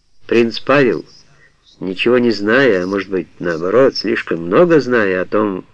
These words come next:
что должно произойти, находился в поезде, шедшем в Загреб. По прибытии в Загреб принц Павел был информирован местным военным командованием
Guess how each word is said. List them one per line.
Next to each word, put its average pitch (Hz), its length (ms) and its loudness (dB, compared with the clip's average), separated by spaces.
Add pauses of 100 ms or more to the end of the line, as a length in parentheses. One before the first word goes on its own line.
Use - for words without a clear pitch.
что - 240 -4
должно 98 320 -2
произойти, 98 720 -4 (1120)
находился 143 540 0
в - 80 -6
поезде, 95 840 2
шедшем 120 460 -2
в 104 40 -8
Загреб. 78 480 -8 (1400)
По 87 120 0
прибытии 123 440 2
в 120 60 0
Загреб 135 500 2
принц 127 380 2
Павел 135 440 2
был 120 340 2
информирован 110 880 0
местным 98 600 -4
военным 90 500 -2
командованием 113 840 -4